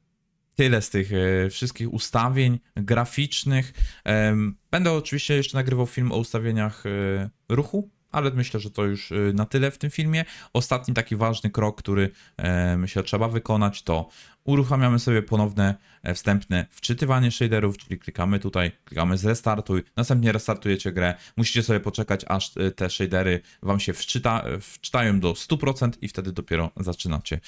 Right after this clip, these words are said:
e, grać. E, konieczny ruch do zrobienia, żeby te wszystkie ustawienia fajnie chodziły.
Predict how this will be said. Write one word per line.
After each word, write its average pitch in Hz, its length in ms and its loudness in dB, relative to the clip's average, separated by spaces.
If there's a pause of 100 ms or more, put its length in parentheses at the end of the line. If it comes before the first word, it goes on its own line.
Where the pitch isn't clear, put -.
(320)
e, 104 180 4
grać. 104 360 2 (300)
E, 104 500 4
konieczny 156 500 2
ruch 143 260 2
do 123 260 2
zrobienia, 117 420 4
żeby 104 160 -2
te 95 100 -10
wszystkie 95 440 -2
ustawienia 87 440 -6
fajnie 80 380 -4 (320)
chodziły. 95 420 2